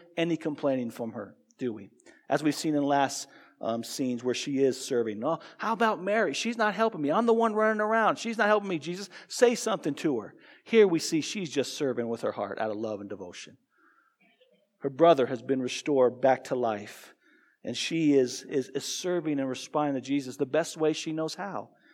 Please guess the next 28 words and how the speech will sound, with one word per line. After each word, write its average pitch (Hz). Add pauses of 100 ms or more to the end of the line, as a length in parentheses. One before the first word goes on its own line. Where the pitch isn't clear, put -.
(240)
and 131
that 135
is 123
to 120
serve. 110 (420)
Martha 127
serves, - (640)
and 139
we 143
rejoice 131
in 110
that. 110
One 190
thing 190
I 151 (160)
absolutely 139
love 107 (260)
about 113
this 113
church, - (580)
about 123
the 110
crossing, 92 (600)
is 127
we 139
have 107
some 110 (200)
incredible 127